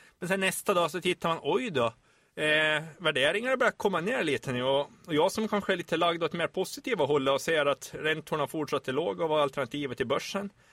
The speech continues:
Så då ser jag också att P-talet på såna fina Göteborgsbolag som S K F är ju nere i,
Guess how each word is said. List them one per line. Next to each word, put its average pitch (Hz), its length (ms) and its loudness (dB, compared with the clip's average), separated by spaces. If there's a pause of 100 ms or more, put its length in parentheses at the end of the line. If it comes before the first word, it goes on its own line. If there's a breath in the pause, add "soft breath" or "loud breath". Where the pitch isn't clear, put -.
(200 soft breath)
Så 190 100 -4
då 196 80 2
ser 202 180 0
jag 196 120 4
också 202 200 -4
att - 160 -4 (120)
P-talet 202 580 2
på 196 80 -2
såna 185 300 0
fina 190 300 -2
Göteborgsbolag 175 760 0
som 160 120 -2
S 202 160 0
K - 140 -2
F - 160 -4
är 170 60 0
ju 170 60 0
nere 170 260 0
i, 160 120 -2